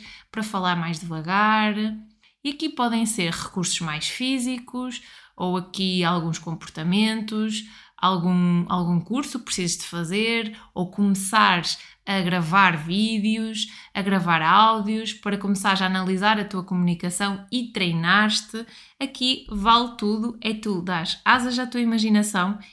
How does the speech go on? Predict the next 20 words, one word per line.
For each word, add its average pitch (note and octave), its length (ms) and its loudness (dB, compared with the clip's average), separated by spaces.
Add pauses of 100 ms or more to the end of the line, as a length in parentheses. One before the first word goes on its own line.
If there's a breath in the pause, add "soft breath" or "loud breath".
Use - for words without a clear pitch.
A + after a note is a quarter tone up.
(100)
e G#3 80 -2
perceber, F3 600 -4
mediante F3+ 500 0
aquilo C4 320 -4
que - 80 -14
tu D4 120 -10
queres C4+ 200 -4
alcançar, B3 720 -2 (220 loud breath)
o F#3 80 -6
que - 140 -4
é - 20 -2
que - 140 -10
tens D#4 420 -8 (160)
e D4 60 -8
o D4 40 -10
que D4+ 100 -12
é D4 40 -10
que - 80 -18
tu C#4+ 120 -10
precisas. F3 600 -4